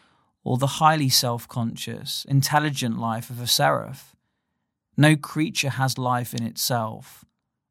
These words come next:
All life is a gift from God. The life of God, conversely, is not a gift from another.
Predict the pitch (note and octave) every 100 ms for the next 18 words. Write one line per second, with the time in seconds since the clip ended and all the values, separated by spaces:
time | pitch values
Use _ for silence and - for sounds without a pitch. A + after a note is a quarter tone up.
0 | - E3 F#3 C3 G#2+ A2 A#2 - - _
1 | _ _ _ _ - C3 B2+ C3+ B2+ -
2 | - - B2 A#2+ C3 C3 A#2+ - - _
3 | _ _ _ _ _ _ _ _ _ _
4 | _ _ _ _ _ _ _ _ _ -
5 | D3+ F3+ F#3+ F#3 D3 - F3+ G#3 A2 A2
6 | - C3 A#2+ A#2+ A#2 - A#2+ B2 G3+ C3+
7 | A2+ D#3 C#3 - - C#3 B2 C3 E3 C3
8 | G#2 -